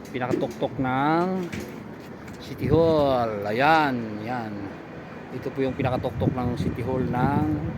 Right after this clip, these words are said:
Porac, Pampanga. New City Hall ng Porac, Pampanga. Yan, di ba? Maganda yung mapakita ko rin sa inyo kahit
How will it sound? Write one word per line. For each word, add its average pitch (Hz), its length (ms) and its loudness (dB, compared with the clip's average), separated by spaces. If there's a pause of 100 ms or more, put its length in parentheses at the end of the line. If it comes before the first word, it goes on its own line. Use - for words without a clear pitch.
Porac, 147 360 2 (120)
Pampanga. 139 640 0
New 131 160 2
City - 240 -4
Hall 131 160 0
ng 123 160 -2
Porac, 123 240 -2
Pampanga. 113 440 -6 (960)
Yan, 113 200 -2
di 110 120 -6
ba? 113 120 -6 (2250)
Maganda 123 240 -10
yung 123 160 -10
mapakita 120 360 -8
ko 117 40 -8
rin 113 100 -8
sa 117 60 -8
inyo 110 160 -6
kahit - 100 -6